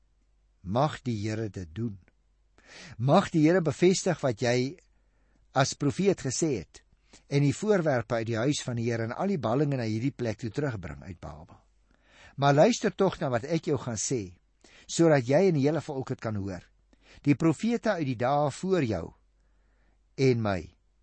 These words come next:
het lank al vir baie lande en oor groot koninkryke oorlog en rampe en peste aangekondig. Maar die profeet wat voorspoed aankondig,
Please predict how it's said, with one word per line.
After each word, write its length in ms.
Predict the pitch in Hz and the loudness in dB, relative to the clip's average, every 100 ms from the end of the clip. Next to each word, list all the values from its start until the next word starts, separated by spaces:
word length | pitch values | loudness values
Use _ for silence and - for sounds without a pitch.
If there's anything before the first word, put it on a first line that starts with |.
| _ _ _ | _ _ _
het 160 | 135 123 | 0 4
lank 380 | 135 220 233 202 | 4 4 2 0
al 80 | 160 - | -2 -2
vir 100 | 110 | 0
baie 300 | 120 165 127 | 2 2 2
lande 380 | 123 127 117 104 | 0 -2 -6 -6
en 80 | 110 | -4
oor 140 | 104 | -4
groot 320 | - 202 190 - | 0 2 2 0
koninkryke 600 | 170 151 139 127 117 117 | 0 0 -2 -4 -4 0
oorlog 380 | 175 165 135 - | 2 2 0 -4
en 80 | 101 | -4
rampe 320 | 101 147 139 | -2 -2 -2
en 80 | 110 | -2
peste 320 | 117 143 - 123 | -2 -2 -2 -4
aangekondig. 680 | 131 127 110 - 90 - - _ _ _ _ _ _ _ | -4 -6 -6 -8 -10 -12 -18 _ _ _ _ _ _ _
Maar 560 | 90 104 143 196 220 - _ _ - _ _ _ _ | -6 -2 0 0 -2 -8 _ _ -20 _ _ _ _
die 80 | 127 | -6
profeet 480 | 113 147 - 214 196 | 0 2 4 4 4
wat 160 | 190 - | 0 0
voorspoed 600 | 240 233 190 - 139 - | 2 2 2 0 -2 0
aankondig, 560 | 107 95 87 80 69 | -4 -4 -6 -8 -12